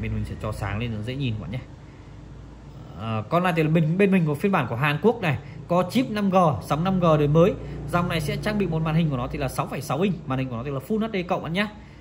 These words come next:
Phiên bản Hàn Quốc hỗ trợ một sim một sóng bạn nhé. Thông tin pin sẽ là pin năm ngàn này. Cấu hình sẽ là RAM của nó cực kỳ là khủng, RAM sáu, bộ nhớ trong sẽ là một trăm hai mươi tám gi. Ờ, camera này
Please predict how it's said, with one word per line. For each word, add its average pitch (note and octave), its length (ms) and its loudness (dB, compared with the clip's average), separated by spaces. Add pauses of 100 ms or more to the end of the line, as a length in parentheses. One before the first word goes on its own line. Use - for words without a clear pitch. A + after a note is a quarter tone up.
(120)
Phiên E3+ 160 0
bản B2+ 140 0
Hàn A#2+ 220 -2
Quốc F3+ 140 -4
hỗ F#3 120 -4
trợ F3+ 160 -6
một C#3 140 -4
sim F#3 200 0
một D3+ 60 0
sóng C#3 260 -4
bạn D#3 120 -6
nhé. G3 220 0 (560)
Thông G#3 160 4
tin G#3 180 4
pin A3 180 6
sẽ G#3+ 100 -4
là F#3 80 0
pin F#3 220 0
năm F#3 160 -2
ngàn D#3+ 240 2
này. C#3 120 -2 (520)
Cấu E3 160 4
hình G3+ 160 6
sẽ G3 140 0
là E3 100 -2
RAM D#3+ 240 2
của C3+ 60 0
nó B2 140 -2
cực E3 220 -6
kỳ - 80 -2
là C#3 120 -2
khủng, D#3+ 160 2 (220)
RAM C#3 240 -2
sáu, D3+ 400 0 (100)
bộ C#3+ 120 -4
nhớ C3 180 -4
trong D3 180 -2
sẽ E3+ 80 -8
là D#3 100 -4
một B2+ 200 -4
trăm D3+ 180 -2
hai D3+ 140 -2
mươi C#3+ 60 -6
tám B2+ 200 -4
gi. G3 180 4 (520)
Ờ, A#2 300 -2
camera D3 400 0
này C3+ 160 -2